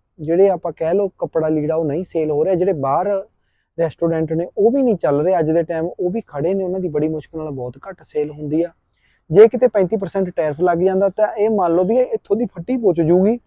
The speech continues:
ਲੋਕ ਸੜਕਾਂ 'ਤੇ ਆ ਜਾਣਗੇ। ਜਿਹੜੇ ਇੰਡੀਆ ਕਹਿੰਦੇ ਨੇ, "ਸਾਡਾ ਮੁੰਡਾ ਕੈਨੇਡਾ ਗਿਆ, ਦੋ ਲੱਖ ਭੇਜ, ਭੇ-, ਕਮਾਉਂਦਾ ਗਾ," ਉਹਨੂੰ ਦਾਣੇ ਉੱਥੋਂ ਭੇਜਣੇ ਪਿਆ ਕਰਨਗੇ ਆਪਦੇ ਮੁੰਡੇ ਵਾਸਤੇ, ਫੈਮਿਲੀ ਵਾਸਤੇ ਇਕੱਠੇ ਕਰਕੇ, ਕਿ ਕਿਸੇ ਨਾ ਕਿਸੇ ਲੋਟ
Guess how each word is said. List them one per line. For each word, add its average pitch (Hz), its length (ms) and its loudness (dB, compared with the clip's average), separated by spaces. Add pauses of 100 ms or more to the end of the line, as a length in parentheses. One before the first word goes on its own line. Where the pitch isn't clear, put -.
(440)
ਲੋਕ 208 300 10
ਸੜਕਾਂ 190 420 2
'ਤੇ 233 160 8
ਆ 180 100 10
ਜਾਣਗੇ। 240 420 4 (680)
ਜਿਹੜੇ 262 240 8
ਇੰਡੀਆ 214 260 8
ਕਹਿੰਦੇ 214 260 2
ਨੇ, 233 80 0
"ਸਾਡਾ 196 240 0
ਮੁੰਡਾ 190 220 2
ਕੈਨੇਡਾ 175 380 0
ਗਿਆ, 170 120 2
ਦੋ 160 160 2
ਲੱਖ 165 160 -2 (120)
ਭੇਜ, 196 180 2 (140)
ਭੇ-, 220 180 0
ਕਮਾਉਂਦਾ 180 460 4
ਗਾ," 196 180 0 (500)
ਉਹਨੂੰ 233 320 6
ਦਾਣੇ 190 320 8
ਉੱਥੋਂ 254 320 2
ਭੇਜਣੇ 190 400 4 (200)
ਪਿਆ 160 180 4
ਕਰਨਗੇ 196 360 2
ਆਪਦੇ 180 220 2
ਮੁੰਡੇ 151 260 2
ਵਾਸਤੇ, 147 340 0
ਫੈਮਿਲੀ 143 300 -4
ਵਾਸਤੇ 143 320 -4
ਇਕੱਠੇ 160 280 -10
ਕਰਕੇ, 160 340 -6
ਕਿ - 500 -12
ਕਿਸੇ 190 280 -2
ਨਾ 185 100 0
ਕਿਸੇ 175 220 -2
ਲੋਟ 175 180 2